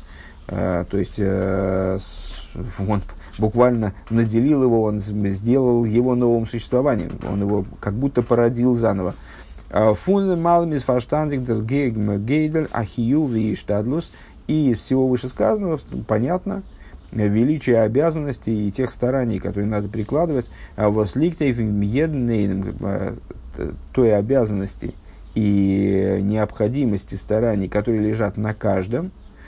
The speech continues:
А, «опцу гебным зих митнхинов фон б-, бнею в нейс Исруэл» заниматься,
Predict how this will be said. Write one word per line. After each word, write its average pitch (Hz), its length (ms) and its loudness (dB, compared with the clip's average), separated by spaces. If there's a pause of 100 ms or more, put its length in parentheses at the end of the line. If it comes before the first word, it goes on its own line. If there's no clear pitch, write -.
(240)
А, 104 280 2 (100)
«опцу 175 360 2
гебным 127 500 0
зих 113 300 0
митнхинов 113 1200 -2
фон 110 240 -2
б-, 104 180 2
бнею 113 1000 0
в 107 140 -2
нейс 120 280 -2
Исруэл» 139 440 -2
заниматься, 127 680 -4